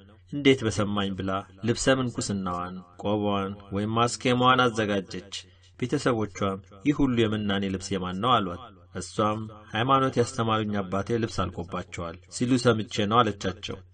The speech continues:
እነሱም መልካም ነው ብለው ተቀምጠው ሳለ፣ ከዕለታት አንድ ቀን ልብሰ ምንኩስናዋን አስይዛ ወደ ቤተ እግዚአብሔር ሄደች። ቤተሰቦቿም ከቤተ ክርስቲያን ልትቆይ መስሏቸው ወደ ዕለት ተግባራቸው ተሰማሩ። ያች ሙታ የተነሳች አገልጋይ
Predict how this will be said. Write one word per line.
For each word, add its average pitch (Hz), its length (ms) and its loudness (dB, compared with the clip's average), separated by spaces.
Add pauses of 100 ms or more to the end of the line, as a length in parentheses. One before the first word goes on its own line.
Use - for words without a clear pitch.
እነሱም 143 440 2
መልካም 135 420 6
ነው 127 120 4
ብለው 120 300 4
ተቀምጠው 113 500 0
ሳለ፣ 98 300 -2 (220)
ከዕለታት 139 480 2
አንድ 113 260 2
ቀን 104 200 -4 (100)
ልብሰ 101 280 -2
ምንኩስናዋን 127 680 0
አስይዛ 123 360 -2
ወደ 123 180 4
ቤተ 120 180 -2
እግዚአብሔር 123 420 2
ሄደች። 90 400 -4 (380)
ቤተሰቦቿም 110 800 0 (220)
ከቤተ 127 320 0
ክርስቲያን 147 420 2
ልትቆይ 135 280 0
መስሏቸው 123 580 0 (360)
ወደ 131 140 6
ዕለት 131 220 6
ተግባራቸው 107 600 4
ተሰማሩ። 92 540 -4 (920)
ያች 139 280 8
ሙታ 160 260 6
የተነሳች 135 640 6
አገልጋይ 107 560 2